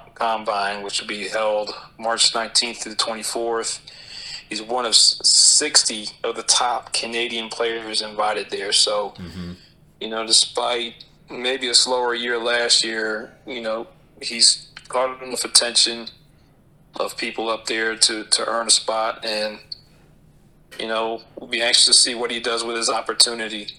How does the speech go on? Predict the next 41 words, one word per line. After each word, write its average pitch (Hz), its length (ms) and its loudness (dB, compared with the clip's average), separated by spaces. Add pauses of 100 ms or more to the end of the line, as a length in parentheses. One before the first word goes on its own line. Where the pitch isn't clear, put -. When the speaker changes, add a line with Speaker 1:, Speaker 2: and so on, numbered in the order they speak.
Speaker 1:
Um, 107 500 -2
he's, - 300 -10 (720)
he's 113 140 0
shown 143 560 0 (260)
an 120 80 -6
ability 120 540 -4
to 113 80 -10
make 117 280 -4
big 120 200 -6
plays 120 380 2
here, 117 440 -2
you 113 60 -12
know, 110 80 -6
particularly 117 400 0
in 107 80 -2
twenty 113 260 -2
twenty-two, 117 640 -2 (960)
uh, 110 200 0
when 113 180 -2
we 110 100 -6
needed 117 280 -4
him. 117 140 -4 (580)
Um, 113 540 -2 (580)
you 117 60 -10
know, 107 120 -2
with 117 140 4
some 113 260 2
work, 117 280 0
I'm 110 100 -4
pretty 117 220 -2
sure 113 500 2
he 113 120 -6
can 110 180 -6
do 117 120 -4
the 113 80 -2
same 107 300 4
thing 113 460 -4
up 110 200 -2
in 110 80 -4
Canada. 113 560 0 (880)
Um, 107 600 0